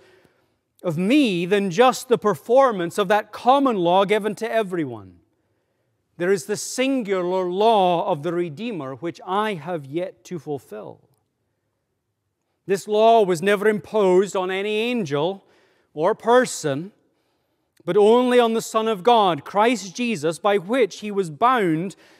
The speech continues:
to love his Father, that it was fitting for him to vindicate the glory both of his justice and of his mercy, and so bound to love his brothers and sisters that it was fitting for him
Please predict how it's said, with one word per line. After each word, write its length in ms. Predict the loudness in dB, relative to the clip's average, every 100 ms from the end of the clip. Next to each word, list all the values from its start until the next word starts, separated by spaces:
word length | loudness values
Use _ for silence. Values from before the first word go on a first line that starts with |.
| _
to 100 | -4
love 320 | -2 2 2 2
his 240 | -2 -6
Father, 640 | -4 0 2 0 -2 -4 -8 _ _ _ _ _ _ _ -8
that 100 | -6
it 80 | -4
was 180 | -6
fitting 400 | -2 0 2 0
for 160 | 0 0
him 220 | 0 -2
to 160 | -4 -4
vindicate 680 | 0 0 0 -2 -4 -6
the 80 | -6
glory 540 | -6 -2 2 2 2 -2
both 420 | 2 2 2 -4
of 160 | -10
his 220 | -8 -8 -6
justice 720 | -2 -2 -2 -6 -4 -6 -18 _ _ _
and 120 | 0
of 120 | 0
his 160 | 0 -2
mercy, 480 | 0 2 2 -2 -4
and 120 | -6
so 220 | -2 -2
bound 460 | 0 2 2 2 -2
to 100 | 0
love 220 | 0 0
his 120 | -4
brothers 460 | 0 2 4 2 0
and 180 | -6 -4
sisters 460 | -4 -4 -4 -4
that 100 | -4
it 100 | -6
was 180 | -6 -6
fitting 400 | -4 -4 -2 -4
for 180 | -4 -4
him 480 | -4 -6 -6 -8